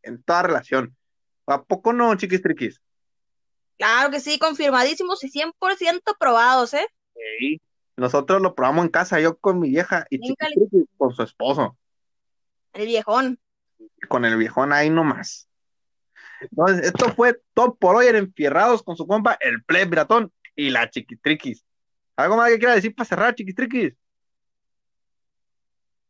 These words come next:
Speaker 2: No, está bien, ya, ya estuvo.
Speaker 1: Ya estuvo. Significa
Speaker 2: Ya,
Speaker 1: que
Speaker 2: ya.
Speaker 1: es viernes, ya es viernes, ¿no?
Speaker 2: Eh,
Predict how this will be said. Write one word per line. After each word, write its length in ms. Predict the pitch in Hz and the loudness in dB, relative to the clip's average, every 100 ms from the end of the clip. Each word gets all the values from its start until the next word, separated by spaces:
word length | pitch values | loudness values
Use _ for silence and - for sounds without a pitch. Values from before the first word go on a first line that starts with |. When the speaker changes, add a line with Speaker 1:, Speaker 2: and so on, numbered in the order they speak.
| _ _ - | _ _ -4
Speaker 2:
No, 160 | 269 403 | 0 0
está 160 | 415 440 | 0 0
bien, 360 | 453 453 440 392 | 2 0 -2 -4
ya, 240 | 339 381 392 _ - | -4 -4 -6 _ -8
ya 80 | - | -8
estuvo. 400 | - 330 311 302 _ _ _ _ - | -4 -6 -6 -8 _ _ _ _ -4
Speaker 1:
Ya 140 | 123 | -2
estuvo. 480 | 143 220 254 254 135 _ _ | 0 2 4 4 0 _ _
Significa 600 | - 123 123 190 220 220 | -8 -4 -2 -2 0 0
Speaker 2:
Ya, 120 | 202 220 | 0 0
Speaker 1:
que 60 | |
Speaker 2:
ya. 80 | 262 | 0
Speaker 1:
es 140 | 269 135 | -2 0
viernes, 360 | 156 170 143 - - | 2 0 -4 -10 -2
ya 80 | 135 | 0
es 80 | |
viernes, 320 | 139 180 190 196 | 2 2 0 0
¿no? 300 | 240 196 - _ _ _ _ - _ _ | -2 -4 -8 _ _ _ _ -20 _ _
Speaker 2:
Eh, 600 | 214 220 247 262 285 294 | -6 0 2 2 4 4